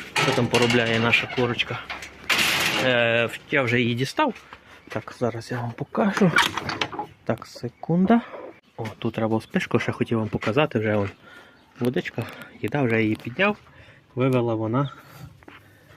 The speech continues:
так я знімав коротке відео, не знаю, чи всі бачили, вивела вона шість. Шість ось таких, так, чотири. А ну, де ще два заховалося, покажіть всі. О,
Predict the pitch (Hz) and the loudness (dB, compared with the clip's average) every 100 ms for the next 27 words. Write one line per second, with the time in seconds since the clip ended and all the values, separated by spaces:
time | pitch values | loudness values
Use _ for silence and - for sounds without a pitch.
0 | - - - - 117 - 156 190 - - | -20 -20 -12 -8 -2 2 2 2 -2 -4
1 | 175 180 - 139 135 127 131 131 127 123 | -4 -4 0 4 4 4 2 2 2 -2
2 | 120 - 127 - 156 240 - 135 120 160 | -4 -6 -4 -2 -2 -4 0 2 2 2
3 | 147 127 120 117 139 - - - - - | 2 0 0 2 0 -2 -20 -20 -20 -18
4 | - - - - - - 131 131 - - | -16 -16 -18 -20 -16 -4 -2 -2 -6 -20
5 | - - - - - - - - - - | -20 -20 -20 -14 -14 -14 -20 -20 -20 -20
6 | - - - - - 131 127 - 117 - | -20 -20 -20 -20 -4 0 0 -2 -8 -6
7 | 117 123 117 - - - 107 - - 180 | -4 0 0 -2 -8 -10 -10 -10 -8 -4
8 | 196 143 - - - - - - - 113 | 0 -2 -4 -14 -20 -20 -20 -20 -8 -4
9 | 104 98 98 117 110 107 107 - 110 110 | -4 -4 -8 -8 -4 -4 -6 -6 -4 -2
10 | 107 - 120 120 123 120 120 - - 113 | -4 -4 -4 -4 -2 2 2 2 2 2
11 | - 117 - - - - - - - - | 2 0 -2 -10 -14 -20 -20 -20 -20 -20
12 | - - - - - _ - - - - | -20 -20 -20 -20 -20 _ -20 -20 -20 -20
13 | _ - _ _ - 110 | _ -20 _ _ -6 -6